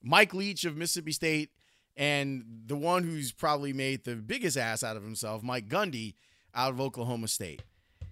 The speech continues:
College football is a sport that lends itself to people who have outsized opinions of their own greatness.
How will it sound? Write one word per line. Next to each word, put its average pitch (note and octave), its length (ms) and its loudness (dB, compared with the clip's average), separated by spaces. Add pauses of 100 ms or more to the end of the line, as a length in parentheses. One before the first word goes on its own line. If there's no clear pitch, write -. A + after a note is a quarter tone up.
(1600)
College F3 340 2
football C#3+ 540 2
is A#2 180 -4
a A2+ 40 -2
sport A2+ 440 -2
that F#2+ 180 -6
lends C3 380 -2
itself G#2 680 -4 (920)
to A#2+ 680 0 (1800)
people D#3+ 500 -2
who C#3 180 -2
have B2 460 2 (320)
outsized B2+ 1120 2 (920)
opinions C3 720 0
of A2+ 240 -2
their A#2 200 -2
own A2+ 220 -4
greatness. G2+ 640 -8